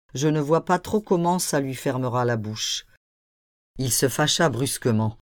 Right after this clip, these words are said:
Il faut que tu sois stupide. Nous dirons que nous avons hérité par moitié, et ce sera vrai. Nous n'avons pas besoin d'expliquer que le testament était à ton nom. » Elle le regarda encore d'un regard perçant. « Comme tu voudras, je suis prête. »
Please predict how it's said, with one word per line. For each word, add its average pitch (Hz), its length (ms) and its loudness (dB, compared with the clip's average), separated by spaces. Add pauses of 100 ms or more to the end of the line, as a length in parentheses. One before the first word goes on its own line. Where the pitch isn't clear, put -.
Il 202 160 4
faut 277 200 2
que 247 100 2
tu 175 180 2
sois 139 220 2
stupide. 175 720 0 (260)
Nous 135 140 0
dirons 127 360 0
que - 140 0
nous 131 240 0
avons 139 220 0
hérité 120 360 2
par 180 220 -2
moitié, 185 540 0 (240)
et 135 80 -4
ce 131 160 -2
sera 135 320 0
vrai. 165 340 -2 (280)
Nous 139 120 2
n'avons 127 280 0
pas 175 140 4
besoin 185 300 0
d'expliquer 165 580 0
que 170 120 0
le 135 160 2
testament 143 560 0
était 139 320 0
à 127 80 0
ton 165 180 -2
nom. » 143 240 0 (680)
Elle 135 160 2
le 147 80 6
regarda 170 480 4
encore 160 580 2
d'un 131 160 0
regard 131 340 -2
perçant. « - 540 -4 (320)
Comme 214 260 4
tu - 100 -8
voudras, 127 420 -2
je 117 100 -2
suis 113 220 -8
prête. » - 480 -12